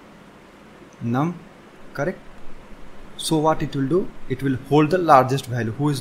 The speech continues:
the largest one? Now, when the for each loop is going to stop,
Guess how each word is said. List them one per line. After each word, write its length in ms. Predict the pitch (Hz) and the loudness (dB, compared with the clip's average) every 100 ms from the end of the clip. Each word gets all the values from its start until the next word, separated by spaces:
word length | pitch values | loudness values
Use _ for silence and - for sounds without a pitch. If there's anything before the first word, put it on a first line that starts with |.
| 156 | -2
the 40 | |
largest 480 | 156 113 107 110 - | 2 2 0 -6 -8
one? 200 | 107 98 - - - - - - - - - - - - - - - - - - - - - - - - - - - - - - - - - - - - - - - - - - - | -10 -10 -16 -20 -20 -20 -20 -20 -20 -20 -20 -20 -20 -20 -20 -18 -16 -16 -16 -14 -10 -10 -10 -10 -10 -12 -18 -18 -16 -16 -18 -20 -20 -20 -20 -20 -20 -20 -20 -20 -20 -20 -20 -20 -12
Now, 340 | 123 139 175 190 - - - - - - - - - - - - | -4 0 0 -2 -8 -20 -20 -20 -20 -20 -20 -20 -20 -20 -20 -6
when 220 | 123 147 | 0 0
the 100 | 143 | 0
for 420 | 143 - 123 127 127 131 | -4 -4 0 0 -2 -6
each 180 | 123 | -4
loop 160 | 131 123 | -4 -4
is 80 | 110 | -2
going 260 | 117 110 104 | -2 -2 -4
to 100 | 110 | -8
stop, 400 | - 135 180 | -2 0 0